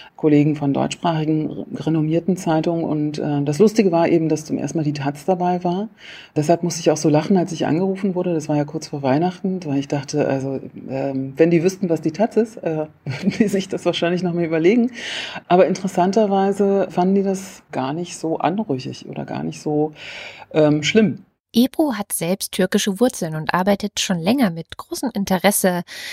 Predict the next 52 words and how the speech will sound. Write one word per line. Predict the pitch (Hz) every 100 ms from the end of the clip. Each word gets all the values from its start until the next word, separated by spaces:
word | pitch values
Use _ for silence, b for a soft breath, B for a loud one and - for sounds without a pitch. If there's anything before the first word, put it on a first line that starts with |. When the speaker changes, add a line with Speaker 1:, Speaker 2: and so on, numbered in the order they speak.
| B B _
Speaker 2:
zu | - 285
diesem | 254 214 202
Land, | 165 170 190 -
aus | 175 -
dem | - 165 165 160 -
ihre | 175 175 -
Eltern | - 151
kommen. | 156 - 151 _ _ -
Speaker 1:
Ich | 190
sag | 220 214
mal | 185 147
so, | 123
also | 123 135
für | 175
mich | 185 190
persönlich | 190 165 180 208 202
war | 180
die | 180
Türkei | 180 170 160 170
natürlich | 170 165 165 160
immer | - 160 -
ein | 151
interessantes | 156 - 139 139 135 120 139
Land. | 180 214
Ich | -
hab's | 165 131
auch | -
studiert, | - 127 135 196 190
also | 143
ich | 139
hab | 151 147
Türkologie | 160 156 147 139 180
studiert, | - 143 175 -
also | 139
türkische | 131 143 139 143
Sprache | - 127 160
und | 160
Literatur, | 156 151 143 143 202
und | - - - -
hab | 170
mich | 185 -
eher | 175
mit | 185
der | 175
Geschichte | 160 190 190 156
befasst | 120 - 113 -
und | 131
mit | 131
den | 143 139
vielen | 147 143
Sprachen | 143 - 139 143
befasst. | 165 156 156 160